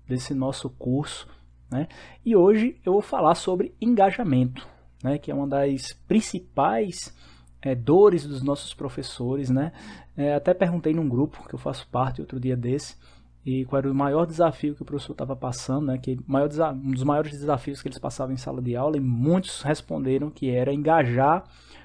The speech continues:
o estudante na experiência de aprendizagem. E hoje eu vim aqui pra dar três dicas pra você manter o seu estudante engajado na sua experiência de aprendizagem que você tá entregando, né?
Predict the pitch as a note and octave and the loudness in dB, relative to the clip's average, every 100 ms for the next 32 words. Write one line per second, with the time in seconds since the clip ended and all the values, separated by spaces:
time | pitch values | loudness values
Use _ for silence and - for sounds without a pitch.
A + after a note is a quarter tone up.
0 | - - D#3 - C#3+ C3+ C#3 D3+ - C#3+ | -8 -2 -2 -2 2 2 2 -4 -4 -2
1 | C3+ C#3+ - - F3+ F3+ C#3 B2+ B2 B2 | -2 -4 -6 -6 -6 -2 2 2 2 -4
2 | - - - - E3+ G#3 C4 G3+ F3+ G#3+ | -12 -20 -18 0 4 6 4 2 2 2
3 | G#3+ - F3 G#3 - G3+ G3 D3+ D#3+ - | 0 -2 -4 -2 0 2 2 4 2 2
4 | - A3 C#4 G3 D3 G#3+ A#3 D3 - - | 4 6 6 4 2 0 2 0 -2 -12
5 | - - - G#3 G#3+ G#3+ G3+ G#3 A3+ A#3+ | -20 -6 4 4 4 2 2 2 4 4
6 | C4 B3 A3 - G#3 G3+ G3+ F3+ F3+ G#3 | 4 2 -2 -2 -2 2 2 2 2 0
7 | - A3 - F#3 F3+ - G3 G3+ D#3+ D#3 | -2 -4 -4 -4 -6 -8 -6 0 2 2
8 | - F3+ - G3 C#4+ D4+ G#3+ F3+ C3+ - | -2 -12 -10 -8 -4 2 4 4 2 -8
9 | - - - - - D#3+ | -20 -20 -20 -16 -4 -2